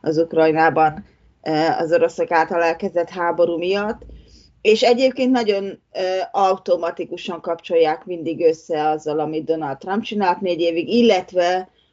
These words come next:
hogy milyen harcok zaj-, mennek ma az amerikai politikában a választójogi szintéren. Ö, talán a podcast hallgatóinak ez nem lesz újdonság, hogy azért itt nagyon komoly választójogi korlátozások, ö,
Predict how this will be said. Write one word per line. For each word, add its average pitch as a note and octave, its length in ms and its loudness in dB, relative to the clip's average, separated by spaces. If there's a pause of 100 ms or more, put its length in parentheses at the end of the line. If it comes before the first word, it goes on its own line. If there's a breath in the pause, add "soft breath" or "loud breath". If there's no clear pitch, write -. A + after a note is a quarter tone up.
(140)
hogy E3+ 320 0
milyen F3 640 0
harcok F#3 600 2
zaj-, F3+ 360 2
mennek F3 580 0
ma F3 160 -2
az E3 180 0
amerikai E3 480 2
politikában E3 720 -2
a D#3+ 80 -2
választójogi D#3 960 2
szintéren. E3+ 1000 4 (500 soft breath)
Ö, E3+ 180 4
talán F#3 380 2
a D#3+ 120 -8
podcast E3+ 440 -10
hallgatóinak D#3+ 680 -8
ez E3 100 -10
nem E3 180 -10
lesz D3+ 240 -10
újdonság, C#3+ 720 -8
hogy D3+ 180 -6
azért D#3+ 240 0
itt E3+ 100 -6
nagyon F3+ 320 0
komoly E3 300 -2
választójogi D#3+ 920 0 (340 soft breath)
korlátozások, E3+ 1500 0
ö, D#3+ 420 -2